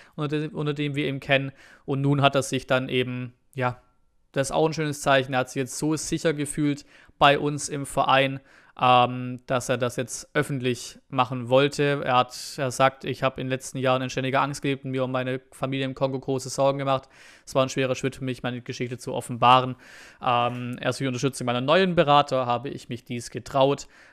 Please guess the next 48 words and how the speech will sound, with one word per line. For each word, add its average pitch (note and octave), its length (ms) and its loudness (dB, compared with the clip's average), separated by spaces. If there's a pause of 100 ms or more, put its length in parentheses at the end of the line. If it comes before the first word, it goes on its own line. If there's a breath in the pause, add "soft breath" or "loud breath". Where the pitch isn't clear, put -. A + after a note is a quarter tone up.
(100)
Ähm, A#2+ 640 2 (100)
ja, A#2 360 2
das - 160 -6
ist, C#3 180 -4
das D3 100 4
ist D#3 60 0
extrem D3 380 -2
krass. C3+ 300 2
Das C#3+ 280 -4
ist D#3+ 40 -10
eine C#3+ 160 -8
krasse D3+ 280 -2
Story. F3 440 -2 (260)
Das C3+ 180 -12
ist D3 180 -12
wirklich, D3 540 -8
ja, C#3+ 140 -2
das, C#3+ 260 -16
das - 180 -14
hat C#3+ 140 -4
schon D3 140 -6
das C#3 160 -4
Label C#3+ 260 -2
verdient C#3 380 -6
mit E3+ 100 -12
moderner, D3 440 -4
mit C#3+ 260 -8
moderner C#3 300 0
Menschenhandel. E3 640 -2 (320 loud breath)
Man C#3 120 0
darf E3+ 200 8
natürlich F3+ 260 -2
auch E3+ 120 2
nicht F3 140 -6
komplett E3 760 0
außen B2+ 260 -2
vor B2 240 -2
lassen, A2+ 380 -8
ne? D#3 180 -4 (300 soft breath)
Manche C#3 420 0
gehen C3+ 260 -2
zu A3 260 -2
sehr G3+ 200 4
in F3 80 2
die F3 120 -6
Schiene, E3 280 -6
manche D3 320 -4
gehen C3+ 320 -6